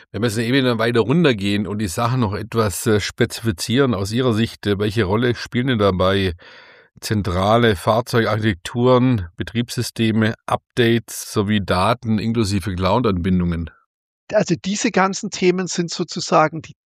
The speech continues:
Speaker 2: technischen Zutaten, die man braucht,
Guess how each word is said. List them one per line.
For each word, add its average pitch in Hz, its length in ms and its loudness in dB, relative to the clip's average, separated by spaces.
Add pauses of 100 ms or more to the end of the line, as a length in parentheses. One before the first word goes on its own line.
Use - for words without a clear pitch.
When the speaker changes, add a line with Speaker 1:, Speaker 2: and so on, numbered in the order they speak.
Speaker 2:
technischen 196 840 -4
Zutaten, 170 840 0
die 156 120 -4
man 151 160 -2
braucht, 165 520 -2